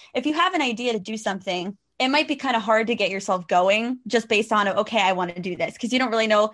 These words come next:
"Okay, where do I go from here?" <laughs> Um, but if you have that, that push behind you, it's not only just you wanting to do this and having a love for it,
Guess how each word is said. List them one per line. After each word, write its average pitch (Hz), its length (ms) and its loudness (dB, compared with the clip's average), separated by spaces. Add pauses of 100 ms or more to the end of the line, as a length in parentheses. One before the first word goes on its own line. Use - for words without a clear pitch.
(160)
"Okay, 254 200 4
where 269 120 4
do 262 80 2
I 233 60 4
go 233 160 2
from 233 180 -6
here?" 226 300 0 (140)
<laughs> 466 240 4 (540)
Um, 320 380 4
but 311 180 4
if 302 200 0
you 339 260 0
have 277 400 2
that, 226 420 2
that 208 320 4
push 277 360 -6
behind 214 460 -4
you, 202 80 -6
it's 185 140 -10
not 233 260 0
only 202 440 -6
just 190 400 -4
you 214 220 -6
wanting 196 400 -4
to - 100 -18
do 190 200 -8
this 165 480 -4
and 190 200 -6
having 185 300 -6
a 170 60 -6
love 175 280 -4
for 156 220 -6
it, - 220 -10